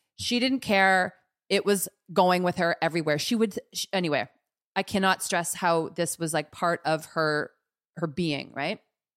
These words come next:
And she refused to take it off. Despite the fact that her hair was slowly growing back, she wasn't ready yet.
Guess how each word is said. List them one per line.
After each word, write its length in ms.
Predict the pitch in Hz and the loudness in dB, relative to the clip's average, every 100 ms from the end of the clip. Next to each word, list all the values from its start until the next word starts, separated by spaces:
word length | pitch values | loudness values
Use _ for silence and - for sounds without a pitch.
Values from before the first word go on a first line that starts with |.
| _ _ _ _ _ _ _ - - 254 - - | _ _ _ _ _ _ _ -16 -10 -10 -12 -4
And 680 | 208 196 196 202 208 - - _ _ _ _ _ _ | 0 4 4 2 0 -2 -8 _ _ _ _ _ _
she 760 | - - 214 196 190 196 196 - | -6 -4 -2 0 0 0 -2 -2
refused 380 | 185 - 196 - | -4 -2 -4 -4
to 60 | |
take 180 | 185 165 | -4 -4
it 80 | 151 | -4
off. 260 | - - - _ _ _ _ _ | -6 -8 -18 _ _ _ _ _
Despite 460 | 196 - 185 190 - _ _ | -4 0 0 0 -2 _ _
the 80 | 202 | -4
fact 240 | 185 180 | 0 0
that 80 | 175 | 0
her 80 | 170 | -2
hair 220 | 160 180 | 0 0
was 120 | 180 | 0
slowly 280 | - 160 160 | 0 0 0
growing 260 | 160 160 165 | 0 0 0
back, 360 | 151 147 - - | 0 0 -4 -12
she 160 | - 170 | -10 -4
wasn't 300 | 156 151 - | -2 -2 -4
ready 220 | 131 123 | -4 -4
yet. 260 | 87 90 | -6 -6